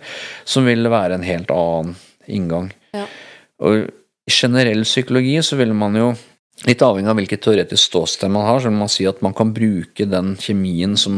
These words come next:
Speaker 1: oppstår mellom en kunde og P T på en god måte, så lenge det er til hjelp for kunden. Men jeg tror, jeg tror man skal være veldig forsiktig for å bevege seg på sånne mønstre. Jeg tror man skal tenke seg veldig nøye om.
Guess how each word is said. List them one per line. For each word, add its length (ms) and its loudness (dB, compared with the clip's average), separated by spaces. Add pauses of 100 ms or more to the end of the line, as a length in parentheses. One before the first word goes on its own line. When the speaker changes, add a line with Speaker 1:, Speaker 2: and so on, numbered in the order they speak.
Speaker 1:
oppstår 320 -2
mellom 240 -2
en 80 -2
kunde 320 -2
og 80 -10
P 100 -2
T 140 -10
på 160 -6
en 80 -2
god 160 0
måte, 240 -4
så 160 -2
lenge 320 -2
det 140 -4
er 120 -8
til 280 -6 (120)
hjelp 380 -4
for 160 -4
kunden. 400 0 (100)
Men 200 -4
jeg 180 -4 (240)
tror, 400 -2
jeg 800 -20
tror 160 0
man 160 -2
skal 220 2
være 180 -2
veldig 160 -4
forsiktig 720 -6
for 280 -10
å 120 -2
bevege 480 -4
seg 220 -8
på 100 -6
sånne 320 -4
mønstre. 400 -4
Jeg 80 -8
tror 160 -4
man 160 -6
skal 120 -10
tenke 280 -10
seg 240 -6
veldig 320 -8
nøye 240 -8
om. 140 -12